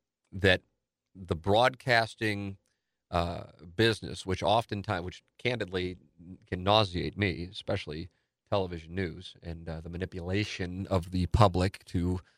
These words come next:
fit whichever agenda will, uh, lend itself to the selective perception bubble that exists in twenty eighteen, uh, that, that it's in good hands with someone like her who, uh,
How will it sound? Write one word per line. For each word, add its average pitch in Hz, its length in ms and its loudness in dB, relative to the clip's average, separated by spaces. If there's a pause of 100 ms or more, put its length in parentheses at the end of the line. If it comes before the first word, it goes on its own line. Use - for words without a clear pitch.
(140)
fit - 360 0
whichever 87 560 2
agenda 95 680 2
will, 90 360 -2 (400)
uh, 82 120 -2
lend 98 260 2
itself 90 380 0
to 92 200 0
the 87 120 -2
selective 90 600 0
perception 90 680 2
bubble 98 560 6
that 92 180 2 (120)
exists - 640 0
in 101 140 0
twenty 95 320 -2
eighteen, 87 440 -8 (640)
uh, 98 400 6 (720)
that, 107 300 4
that 95 180 4
it's 95 180 -4
in 98 120 0
good 90 180 2
hands 85 480 -2
with 90 160 -4
someone 92 300 -2
like 90 240 -2
her 90 380 2 (380)
who, 92 360 -2 (400)
uh, 85 280 -6